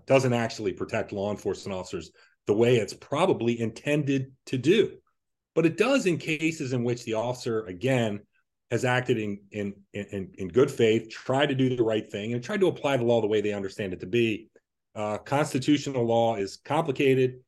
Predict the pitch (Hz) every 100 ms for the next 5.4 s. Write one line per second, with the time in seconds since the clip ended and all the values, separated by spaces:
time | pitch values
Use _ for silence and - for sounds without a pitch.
0 | _ _ 107 101 107 107 143 131 135 127
1 | 131 120 123 - 117 110 107 107 107 -
2 | _ - 113 117 120 110 131 190 156 131
3 | 143 131 123 - 139 139 127 92 101 107
4 | 120 123 113 107 107 110 110 98 95 92
5 | 101 - 98